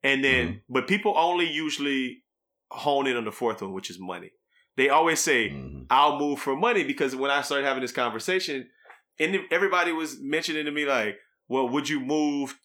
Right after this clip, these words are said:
Speaker 1: You'd move for, like, an extra fifty thousand dollars?" And I, and I, it's, it's funny to me, right? That everybody's so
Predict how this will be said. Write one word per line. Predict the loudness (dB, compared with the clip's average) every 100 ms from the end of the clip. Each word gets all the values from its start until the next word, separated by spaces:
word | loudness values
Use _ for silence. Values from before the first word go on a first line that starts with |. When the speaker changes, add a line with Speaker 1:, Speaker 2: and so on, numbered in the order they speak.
| _
Speaker 1:
You'd | -4 -2 0
move | 0 0 0
for, | -2
like, | 0 0
an | 0
extra | 0 -2 -6 -4 -4 -4
fifty | -6 -6 -4
thousand | 0 0 -2 -2
dollars?" | 0 0 -6 -12 -20 -2
And | 2
I, | 2 2
and | 0 2
I, | 0 0
it's, | -4 -4 _ -8
it's | -6 -6
funny | 0 0 0 -4
to | -6
me, | -8
right? | -2 -2 -2 -6 _ _ _ _ _ _
That | 0 2 0 -6 _ _ _ _ _ _ _ _ _ _ 0
everybody's | 0 0 -2 2 2 2 -2
so | -2 0 0